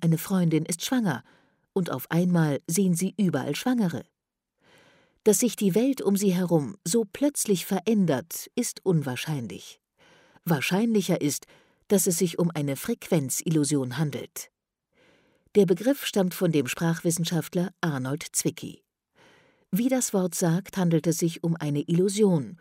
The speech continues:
eine Verzerrung der Wahrnehmung. Sie ist das Ergebnis zweier psychologischer Prozesse. Der erste ist die selektive Aufmerksamkeit. Aus der Menge von Dingen, die wir wahrnehmen, filtern wir bestimmte heraus,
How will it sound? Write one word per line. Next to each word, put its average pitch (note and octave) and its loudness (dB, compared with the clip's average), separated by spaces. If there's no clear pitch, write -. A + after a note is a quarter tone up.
eine F3 0
Verzerrung F3+ -2
der E3+ 0
Wahrnehmung. D#3+ 0
Sie A#3+ 0
ist - -2
das G#3 0
Ergebnis F3+ 2
zweier F3+ 0
psychologischer E3+ 0
Prozesse. E3 -2
Der D#3+ 6
erste D#3+ 4
ist A#3 0
die F3+ 2
selektive F3 0
Aufmerksamkeit. D#3 -2
Aus F#3+ 2
der F#3+ 4
Menge B3 2
von G3+ 0
Dingen, E3+ 2
die C#3 -6
wir D#3+ 4
wahrnehmen, F3+ 2
filtern A3+ 0
wir F#3+ 4
bestimmte F#3 -2
heraus, F3 -2